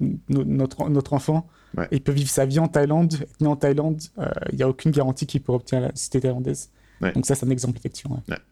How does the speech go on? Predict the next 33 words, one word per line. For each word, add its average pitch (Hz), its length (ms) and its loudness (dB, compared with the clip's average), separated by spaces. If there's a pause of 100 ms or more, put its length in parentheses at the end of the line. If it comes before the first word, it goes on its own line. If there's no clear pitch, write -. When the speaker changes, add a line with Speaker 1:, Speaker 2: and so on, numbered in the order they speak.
(280)
Speaker 2:
Donc 95 80 -8
c'est - 80 -2
vrai 90 100 2
qu'il 92 100 -4
y - 40 -4
a - 20 -16
quand 90 60 2
même, 90 120 -2
il 87 40 -2
y - 20 -2
a 87 40 -4
quand 87 140 -2
même 87 100 -4
une, 85 120 -4
une 82 220 -4
différence 85 500 -4
entre - 200 -10
ces - 140 -8
pays-là 82 440 -4
et 85 40 -8
la, 82 220 -8
et 90 60 -4
la 85 120 -4
Thaïlande. 85 320 -4
Tu, 82 300 -12 (680)
tu - 120 -10
seras 90 220 0
jamais, 87 340 2
euh, 85 260 0
cent 90 200 -4
pour - 180 -6
cent - 300 -2
intégré. 95 500 0